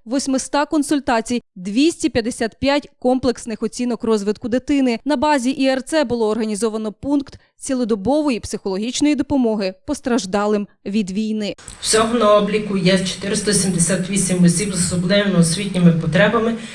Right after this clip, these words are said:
Speaker 2: сто, з них сто дві дитини дошкільного віку. На постійній основі спеціалісти центру надають фахову допомогу дітям з числа В П О з особливими освітніми потребами.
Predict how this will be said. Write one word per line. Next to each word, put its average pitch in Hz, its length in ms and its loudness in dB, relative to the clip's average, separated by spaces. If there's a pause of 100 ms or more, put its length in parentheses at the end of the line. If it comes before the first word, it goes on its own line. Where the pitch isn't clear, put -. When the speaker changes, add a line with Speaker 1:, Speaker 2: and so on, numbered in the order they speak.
(180)
Speaker 2:
сто, 175 400 -2
з 185 140 0
них 214 220 2
сто 190 220 0
дві 180 200 2
дитини 185 520 2
дошкільного 170 680 4
віку. 156 380 0 (460)
На 190 100 4
постійній 190 560 2
основі 214 320 2
спеціалісти 190 680 -2
центру 190 380 2
надають 185 420 2
фахову 185 400 -2
допомогу 175 540 4
дітям 208 380 0
з - 120 -2
числа 180 320 4
В 165 220 4
П 165 100 4
О 196 220 6
з 185 100 -2
особливими 175 540 0
освітніми 165 600 0
потребами. 147 680 2